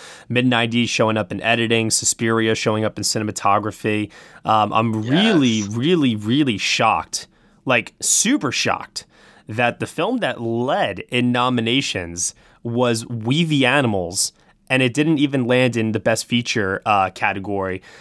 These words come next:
Speaker 1: which I mean, it got into Best First Feature, uh, but still, I was very shocked that that was the film that, when I looked at everything, I was like, "Wow, Weedy Animals has the most nominations."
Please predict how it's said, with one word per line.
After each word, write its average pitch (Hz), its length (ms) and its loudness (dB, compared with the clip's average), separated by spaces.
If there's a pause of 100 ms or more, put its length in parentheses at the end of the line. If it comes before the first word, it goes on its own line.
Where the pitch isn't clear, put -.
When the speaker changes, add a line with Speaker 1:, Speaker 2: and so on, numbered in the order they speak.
(200)
Speaker 1:
which 120 540 -2 (440)
I 139 60 2
mean, 151 120 2
it 151 60 2
got 190 160 0
into 208 140 0
Best 151 220 -2
First 127 300 -2
Feature, 92 400 -6 (360)
uh, 104 260 4
but 117 320 -2
still, 165 380 0
I 107 100 2
was 120 160 0
very 139 240 0
shocked 123 300 0
that 113 100 -6
that 113 100 2
was 120 140 -2
the 117 80 -8
film 117 320 0
that, 107 200 0
when 113 120 0
I 107 40 2
looked 131 240 0
at 117 60 0
everything, 104 340 -2
I 104 60 2
was 107 140 2
like, 117 120 -4
"Wow, 147 280 0
Weedy 135 400 -2
Animals 156 320 2
has 117 200 0
the 127 80 -4
most 117 280 0
nominations." 117 760 0